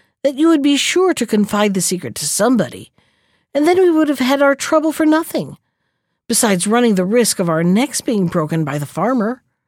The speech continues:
I can see that he is getting disheartened, and very soon he will give up the search. Have patience just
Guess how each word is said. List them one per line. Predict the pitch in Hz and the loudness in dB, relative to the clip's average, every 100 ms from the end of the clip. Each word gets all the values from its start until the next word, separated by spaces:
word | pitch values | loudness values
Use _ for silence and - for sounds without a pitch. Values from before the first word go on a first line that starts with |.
| _ _ _ _ _ _ _ _ - | _ _ _ _ _ _ _ _ -2
I | 262 | 0
can | 269 233 | 2 2
see | 208 - 294 240 | 2 0 0 2
that | 185 190 - | 0 -2 -8
he | - 247 | -4 0
is | 185 | 0
getting | 202 175 156 | 0 0 0
disheartened, | 151 - - 214 147 127 139 - _ _ _ _ _ - | -2 -4 -4 -4 -4 -6 -10 -12 _ _ _ _ _ -2
and | 254 | 2
very | 294 302 | 4 2
soon | - 339 302 190 | 2 2 2 2
he | 226 | 0
will | 208 | 2
give | 220 | 0
up | 208 | -2
the | 196 | -4
search. | - 277 277 - - - _ _ _ _ _ - | -4 -2 -4 -6 -14 -16 _ _ _ _ _ -6
Have | 214 233 - | -4 -4 -2
patience | 247 233 202 180 - - | -2 0 -2 -4 -6 -8
just | - 254 247 - | -4 -2 -2 -6